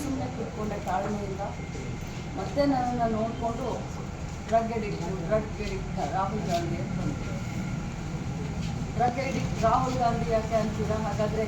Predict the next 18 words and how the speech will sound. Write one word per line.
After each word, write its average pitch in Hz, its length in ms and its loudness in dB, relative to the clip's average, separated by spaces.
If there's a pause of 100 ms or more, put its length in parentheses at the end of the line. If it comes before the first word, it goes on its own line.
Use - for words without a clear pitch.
(140)
ತಾವು 226 180 4 (160)
ಕೂಡ 220 120 6 (1300)
ಆಕ್ಸಿಡೆಂಟ್ 254 580 0
ಮಾಡಿದಿರಲ್ಲ, 208 500 2 (120)
ಹಾಗಾದ್ರೆ 196 360 0 (140)
ತಾವು 202 160 2 (160)
ಕೂಡ 214 120 2 (580)
ಕೊಲೆಗಾರರಾಗ್ತೀರಾ 214 1040 4
ಅಂತ 180 140 -4 (120)
ಅಂದ್ರು. 156 180 -4 (2000)
ನಾನು 240 240 0
ಹಾಗೆ 254 300 6
ಅಂದ 294 100 6 (160)
ತಕ್ಷಣನೇ 277 560 2 (1300)
ತಿರುಗಿ 262 420 2 (720)
ತಾವೆಲ್ಲರೂ 220 500 0 (560)
ಕೇಳಿದ್ದೀರಾ, 214 480 0 (1300)
ನನಗೆ 220 300 0